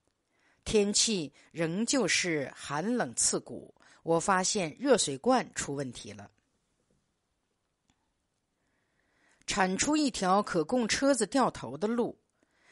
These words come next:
然后又开出一条至鸟食槽的道。这之后，我返回床上吃早饭，一边长时间地思考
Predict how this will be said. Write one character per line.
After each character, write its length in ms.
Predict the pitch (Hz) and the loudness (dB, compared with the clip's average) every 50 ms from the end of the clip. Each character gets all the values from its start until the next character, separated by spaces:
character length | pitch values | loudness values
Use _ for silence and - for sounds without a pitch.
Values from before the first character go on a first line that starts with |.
| - _ | -20 _
然 280 | - 165 180 180 190 220 | -2 2 4 4 4 4
后 260 | 220 285 294 240 - - | 6 6 6 6 6 4
又 180 | 202 262 226 190 | 6 6 6 6
开 320 | - - - 220 220 226 | 4 0 -2 0 0 0
出 180 | - - 208 180 | 0 -2 -2 -2
一 140 | 190 190 | -2 -4
条 460 | 170 - - 156 139 127 139 156 170 175 - - - _ | -6 -8 -8 -6 -4 -2 -2 -2 -2 -4 -8 -16 -14 _
至 540 | - - - 269 240 196 170 151 135 113 - _ | -2 0 2 2 4 2 2 2 0 -4 -8 _
鸟 320 | - 156 180 160 139 127 | -6 -2 -2 0 0 0
食 200 | - - - 190 | -2 -2 -2 -2
槽 300 | 233 - - - 120 143 | -2 -2 -4 -4 -4 -2
的 100 | 165 214 | -2 -2
道。 380 | 175 - 233 202 170 - - _ _ _ _ _ _ _ _ _ _ _ _ _ _ _ - | 0 2 2 0 0 -2 -6 _ _ _ _ _ _ _ _ _ _ _ _ _ _ _ 2
这 140 | - 277 233 | 6 6 6
之 160 | 180 208 220 | 6 4 2
后， 340 | - - 254 220 160 - _ | 2 2 0 0 0 -2 _
我 240 | - 143 165 175 180 | -4 2 4 4 4
返 360 | 180 - - - 143 139 131 | 2 2 0 0 0 -2 -2
回 220 | 120 - - 151 170 | -6 -6 -6 -6 -4
床 360 | - - - 147 123 131 147 | -4 -6 -6 -6 -8 -8 -8
上 200 | 127 - 220 175 | -6 -6 -6 -6
吃 200 | 135 - - 160 | -6 -6 -6 -4
早 180 | 143 - 131 117 | -4 -6 -6 -6
饭， 260 | 113 - 165 135 104 - _ _ _ _ _ _ _ _ _ _ _ _ _ | -8 -10 -10 -10 -10 -12 _ _ _ _ _ _ _ _ _ _ _ _ _
一 160 | - 226 254 | -6 -4 -4
边 260 | 190 190 202 196 196 190 | -2 0 -2 -2 -2 -4
长 320 | - - - 135 147 196 | -6 -6 -4 -4 -4 -4
时 200 | 220 - - 170 | -4 -4 -4 -4
间 180 | 170 170 160 160 | -4 -4 -4 -4
地 80 | 151 | -4
思 220 | 139 - - - 190 | -4 -4 -4 -4 -6
考 260 | - - - - | -8 -10 -12 -12